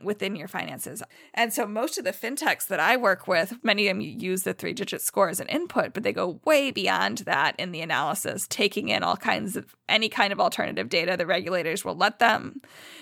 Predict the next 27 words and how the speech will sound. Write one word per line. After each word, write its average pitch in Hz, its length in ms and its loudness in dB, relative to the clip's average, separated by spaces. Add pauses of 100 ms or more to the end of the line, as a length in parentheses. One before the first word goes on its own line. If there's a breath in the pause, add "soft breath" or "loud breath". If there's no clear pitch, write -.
They 196 120 4
use 196 320 2
A 185 240 6
I 185 320 6
and 180 160 0
machine 190 340 -2
learning 185 380 0
to - 100 -2
build 185 300 2
their 180 160 2
own 175 140 -2
secret - 360 -4
recipes. 269 720 -4
And 214 140 -2
that's - 160 2
because 254 300 -4
there's 214 180 -2
so 196 280 0
many 202 320 -2
different 185 500 -4
lenders 185 440 -2
out - 220 -2
there. 143 300 0
So - 100 -4
there's 214 160 -2
competition. - 800 -4
So 180 460 4